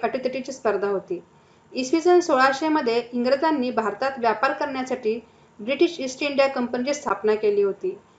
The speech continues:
या कंपनीने जहांगीर बादशाहकडून परवानगी मिळवून सुरत येथे वखार स्थापन केली. या कंपनीमार्फत भारताचा इंग्लंडशी व्यापार चालत होता. ईस्ट इंडिया कंपनीची ही जी इमारत आहे,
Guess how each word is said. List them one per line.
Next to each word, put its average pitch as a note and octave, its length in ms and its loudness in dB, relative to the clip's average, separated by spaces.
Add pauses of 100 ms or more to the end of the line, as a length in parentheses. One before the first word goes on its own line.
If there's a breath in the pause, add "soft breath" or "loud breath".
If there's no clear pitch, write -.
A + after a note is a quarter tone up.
(180 soft breath)
या D#4 180 8
कंपनीने C4+ 580 2
जहांगीर B3 440 0
बादशाहकडून B3+ 640 0
परवानगी B3+ 460 2
मिळवून B3 360 0
सुरत B3 260 0
येथे B3 200 -2
वखार B3 320 0
स्थापन A#3+ 420 -2
केली. G#3 300 0 (440 soft breath)
या D4+ 140 8
कंपनीमार्फत A#3+ 920 0
भारताचा A3+ 540 2
इंग्लंडशी A3+ 460 2
व्यापार A3 400 4 (380)
चालत G3 320 2
होता. F3 260 -6 (2000 soft breath)
ईस्ट B3+ 200 -2
इंडिया B3 260 4
कंपनीची A#3+ 580 -2
ही A#3 100 -2
जी A3+ 160 -4
इमारत A3 420 2
आहे, G#3+ 280 0